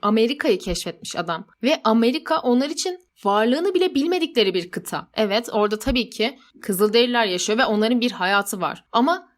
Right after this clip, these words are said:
dış dünyaya kapalı bir hayat. Yani onlar da diğer kıtaların varlığını bilmiyorlar. Amerika'nın keşfi sırf patatesi bulup dünyaya yaymasıyla bile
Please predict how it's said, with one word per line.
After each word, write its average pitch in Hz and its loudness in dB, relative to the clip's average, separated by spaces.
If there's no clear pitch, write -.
dış 330 0
dünyaya 254 2
kapalı 247 -2
bir 302 -2
hayat. 185 -6
Yani 208 2
onlar 233 2
da 294 2
diğer 233 2
kıtaların 175 -2
varlığını 175 -2
bilmiyorlar. 160 -10
Amerika'nın 240 2
keşfi 247 -4
sırf - -4
patatesi 240 -2
bulup 233 0
dünyaya 233 2
yaymasıyla 226 -2
bile 175 -6